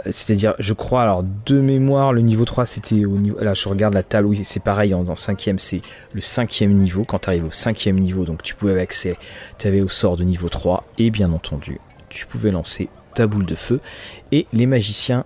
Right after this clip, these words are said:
sont quand même beaucoup plus arrogants, soudainement, dès qu'ils peuvent lancer des boules de feu. <laughs>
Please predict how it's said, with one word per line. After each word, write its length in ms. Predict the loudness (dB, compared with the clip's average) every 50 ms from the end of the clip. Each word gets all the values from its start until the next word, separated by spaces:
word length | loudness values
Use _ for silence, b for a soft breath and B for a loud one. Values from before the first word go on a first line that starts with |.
| -6 -10
sont 320 | -10 -6 -2 0 0 0
quand 180 | 0 0 2 2
même 240 | 4 4 2 2 0 0
beaucoup 420 | -2 -2 0 2 0 0 0 -4 -4
plus 220 | -2 0 2 2
arrogants, 420 | 2 2 2 2 2 2 0 -2 -4 -6
soudainement, 580 | -8 -6 -2 -2 0 2 2 2 0 0 -2 -4 -4
dès 140 | -4 -4 -4
qu'ils 140 | -4 -4
peuvent 140 | -4 -4 -2
lancer 220 | -2 -4 -4 -2 -2
des 120 | -2 -2
boules 180 | 0 -2 -2 -2
de 80 | -2
feu. 160 | -6 -8 -10 -12
<laughs> 60 | -14